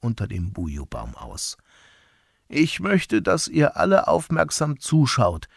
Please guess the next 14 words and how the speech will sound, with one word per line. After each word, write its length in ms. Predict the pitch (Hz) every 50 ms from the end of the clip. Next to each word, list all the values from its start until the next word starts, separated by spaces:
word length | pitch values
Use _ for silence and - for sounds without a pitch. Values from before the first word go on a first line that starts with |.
| - _ _ _ _ _ _
damit 300 | - - 113 117 117 -
ihr 160 | 127 120 -
alle 200 | 127 139 147 -
versteht, 520 | 117 - 135 123 - - 151 151 156 -
worum 280 | - 120 120 139 156 151
es 220 | 143 - - -
geht 320 | - 165 175 175 160 127 -
und 260 | 120 110 107 - -
es 200 | - 107 - - _ _
anderen 460 | - 123 135 143 139 156 135 143 135
richtig 400 | 127 127 135 139 - 135 110 -
weitersagen 680 | 123 135 165 - 180 160 113 - 82 73 71 - - -
könnt. 360 | - - - - _ - _ _ _ _ _ _ _ _ _ _ _ _
Tembo, 480 | - 156 143 135 110 90 78 58 -